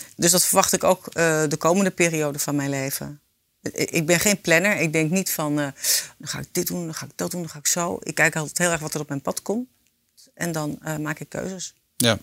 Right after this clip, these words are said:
Speaker 1: En dan kan het zo gaan, dan kan het zo gaan, kan het zo gaan.
Speaker 2: Wat ik zo opmerkelijk vind, je hebt, je hebt je reuma nog helemaal niet genoemd, hè? Dat bev-, dat beschouw je niet als een litteken.
Speaker 1: Nee.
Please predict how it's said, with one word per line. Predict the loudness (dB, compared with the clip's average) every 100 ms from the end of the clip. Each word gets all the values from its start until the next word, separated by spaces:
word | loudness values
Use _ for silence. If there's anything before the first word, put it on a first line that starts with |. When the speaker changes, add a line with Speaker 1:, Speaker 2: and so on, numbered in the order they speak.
| _ _ -20 _ _
Speaker 1:
En | -4 -2
dan | -4 -6 -4
kan | -4
het | -2
zo | -2 -2
gaan, | -2
dan | -6
kan | -4
het | -4
zo | -4 -4
gaan, | -8 -10
kan | -6
het | -4
zo | -6 -10
gaan. | -16 -20 _ _ _ _
Speaker 2:
Wat | -8 -6 -6
ik |
zo | -2
opmerkelijk | 6 6 6 4
vind, | 6
je | 6
hebt, | 4
je | 2
hebt | 2
je | 4
reuma | 6 6 6
nog | 4
helemaal | 4 6 4
niet | 4
genoemd, | -2 -2 -2
hè? | -2
Dat | -2 0
bev-, | 0 0 -2
dat | -2 -2 -4
beschouw | -2 0 4 4
je |
niet | 4 4
als | 4
een | 4
litteken. | 2 0 -6 -8 -6
Speaker 1:
Nee. | -4 -4